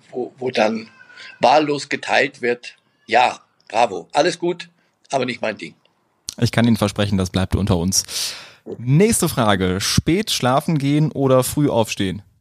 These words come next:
Speaker 1: Spät schlafen gehen. Ich war nie, ich war nie ein Frühaufsteher. Hören Sie, ich bin Journalist, machen Sie nicht lächerlich. Journalisten
Speaker 2: <laughs>
Speaker 1: schlafen, rauchen Gauloises und nein, was weiß ich
Speaker 2: Fast
Speaker 1: was.
Speaker 2: eine rhetorische Frage von mir, genau.
Speaker 1: Ja, nein, nein. Ich kann bis nachts um zwei ganz ordentlich arbeiten.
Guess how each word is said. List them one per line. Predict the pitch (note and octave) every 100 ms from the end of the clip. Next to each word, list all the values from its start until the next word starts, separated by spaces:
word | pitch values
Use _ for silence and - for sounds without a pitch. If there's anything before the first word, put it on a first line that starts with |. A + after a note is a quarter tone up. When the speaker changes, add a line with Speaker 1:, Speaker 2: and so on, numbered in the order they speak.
| _ _ _ _
Speaker 1:
Spät | - A2+
schlafen | B2 A#2+ G2+
gehen. | F#2+ E2+ - _ _ _ _ -
Ich | A#2+
war | A2+
nie, | B2+ D3+
ich | C3
war | C3
nie | D#3 D#3+ F#3 E3
ein |
Frühaufsteher. | C3+ C#3 A#2 - G#2 -
Hören | C#3 D3+
Sie, |
ich | C#3
bin | D3
Journalist, | C3+ C3 B2 C3+ - - - - -
machen | - A#2+
Sie | B2+
nicht | B2 -
lächerlich. | C3 A#2 G#2+ F#2+
Journalisten | A#2 A#2 B2 C3 B2
Speaker 2:
<laughs> | -
Speaker 1:
schlafen, | A#2 A#2+ D3 C3+ C3 - - _ -
rauchen | A2 B2+ C3 B2+
Gauloises | A#2+ A#2 A2 B2+ D3 - - -
und | A#2 - _ _ _ _ _
nein, | A2+ G#2+ G2
was | B2+ -
weiß | A#2
ich | -
Speaker 2:
Fast | A#2+
Speaker 1:
was. | A#2
Speaker 2:
eine | A#2+
rhetorische | A2 - C3 A#2 G2
Frage | - F2 E2+ F2+
von | F#2
mir, | F2+ E2 G2
genau. | A2+ A2+ G#2+
Speaker 1:
Ja, | F#2+ -
nein, | - _ -
nein. | G#2 -
Ich | -
kann | - D#3 E3+
bis | D#3
nachts | D#3 D#3 D#3
um |
zwei | D3 D3 C#3 D3+
ganz | C#3 C#3
ordentlich | - C3 A#2+ A2+ A2
arbeiten. | C#3 D3 D3 D3